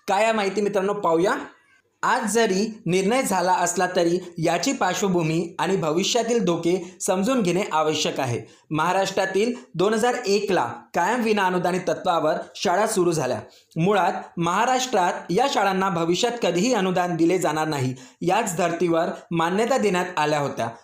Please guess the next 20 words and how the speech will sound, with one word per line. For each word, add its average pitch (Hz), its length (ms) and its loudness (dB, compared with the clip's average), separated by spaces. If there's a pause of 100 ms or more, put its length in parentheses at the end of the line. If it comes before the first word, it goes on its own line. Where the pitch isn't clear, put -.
(120)
पूर्वी 208 640 2
हेच 226 220 0
धोरण 190 260 2
होते, 123 500 -4
परंतु 208 680 2
सुरुवातीला 233 540 2
विना 202 280 0
अनुदानित 185 360 0
शाळा 175 360 2 (300)
अशी 180 220 2
मान्यता 180 420 0
होती. 143 520 -4
याचाच 170 480 0
अर्थ 180 300 0 (380)
तेव्हाच्याही 233 580 2
शाळांना 180 680 0
अनुदान 190 380 0
देणे 185 520 0
हे 247 120 2
शासनाला 180 520 0